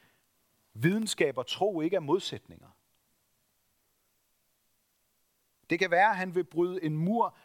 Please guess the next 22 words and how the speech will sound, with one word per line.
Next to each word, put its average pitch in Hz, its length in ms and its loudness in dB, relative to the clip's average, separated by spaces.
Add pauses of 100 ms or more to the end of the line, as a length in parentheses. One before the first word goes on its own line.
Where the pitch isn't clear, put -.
af 147 120 -2
skuffelser 185 720 -4
ned 151 320 0 (560)
og 139 200 2
vise 175 300 -4
os 131 260 -4
sin 135 320 -6
kærlighed 127 580 -2 (280)
endnu 185 240 -4
en 101 140 -12
gang. - 200 -8 (2000)
I 139 60 -10
Johannes 170 480 0
tilfælde, 107 560 -4 (680)
så - 120 -10
brugte 190 280 -6
han 170 160 -6
mennesker, 151 540 -8 (640)
der 135 100 2
kom 120 240 -10
på 123 120 -8
besøg, - 440 -8